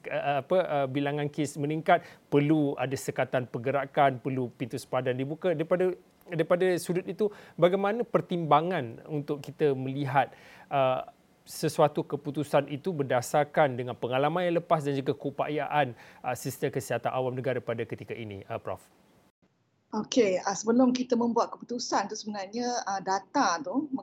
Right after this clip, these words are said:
Speaker 2: kesihatan perlu kita perhalusi, ya, uh, sedalam-dalamnya, terutama pada impak kematian dan juga, uh, teruknya manifestasi klinikal yang, uh,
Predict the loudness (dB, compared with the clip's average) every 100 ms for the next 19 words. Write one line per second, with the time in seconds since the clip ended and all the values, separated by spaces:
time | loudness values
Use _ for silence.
0 | -10 -12 -8 -8 -2 -2 0 -4 -6 -6
1 | -10 -6 -4 -2 -4 -4 -4 -2 -4 -2
2 | 4 4 4 0 0 _ -20 -20 -6 -4
3 | -2 2 4 6 4 4 2 0 -4 -2
4 | 2 2 4 4 4 -2 -4 -2 -2 -4
5 | -6 -4 -4 0 2 2 0 -2 -2 -2
6 | -8 -4 -4 -4 _ _ -12 -10 -8 -12
7 | -18 -8 -2 4 4 4 -4 -2 -6 -2
8 | -2 -2 -4 -6 -4 -2 0 2 2 -2
9 | -4 -12 -20 _ -20 -20 _ -2 2 2
10 | 0 -2 -2 -4